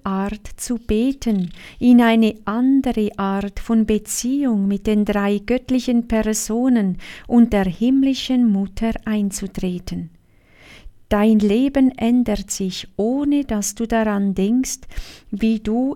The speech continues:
es ändern sollst, weil Jesus und seine Interesse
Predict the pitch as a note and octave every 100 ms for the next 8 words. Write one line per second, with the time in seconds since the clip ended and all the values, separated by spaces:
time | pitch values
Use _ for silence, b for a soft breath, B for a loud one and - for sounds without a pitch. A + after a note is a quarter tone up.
0 | - A3+ - - G3 G3+ G#3+ A#3+ B3 -
1 | B3+ A#3+ G3 - - - - _ _ _
2 | _ _ _ _ _ _ _ - _ B
3 | B B B B B G3+ G3+ G#3+ G#3+ G#3+
4 | G#3 A3+ C4+ D4+ D#4+ - - - b b
5 | b - G3+ G#3 G3+ - G3+ G3 A3+ B3
6 | C4+ C#4+ - - - _ _ - _ -
7 | - A#3 A#3 A3+ G#3 G#3 A3 - A#3